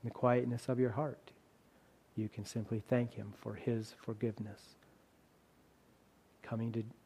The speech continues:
to Jesus Christ, and he will forgive. And if you are a Christian this morning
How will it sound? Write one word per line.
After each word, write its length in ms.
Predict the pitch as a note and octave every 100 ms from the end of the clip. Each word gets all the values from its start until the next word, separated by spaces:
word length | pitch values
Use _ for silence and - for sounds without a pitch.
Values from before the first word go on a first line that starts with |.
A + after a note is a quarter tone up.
| - -
to 120 | G#2
Jesus 360 | G#2+ A2+ B2
Christ, 420 | - A#2 G#2 - G#2+
and 100 | G#2+
he 240 | A#2+ A#2
will 340 | A2 G#2+ G#2 - -
forgive. 380 | - A2+ B2 A2 - - - - - - - - - - - - - - - - - - - - - _ - - - - - - - - - -
And 140 | A#2
if 240 | D#3+ D#3 D#3
you 160 | D3
are 220 | C#3+ C#3
a 160 | B2+ C3+
Christian 500 | - - C#3+ - A#2+
this 200 | A2+ -
morning 420 | A#2 A2+ A2+ A2+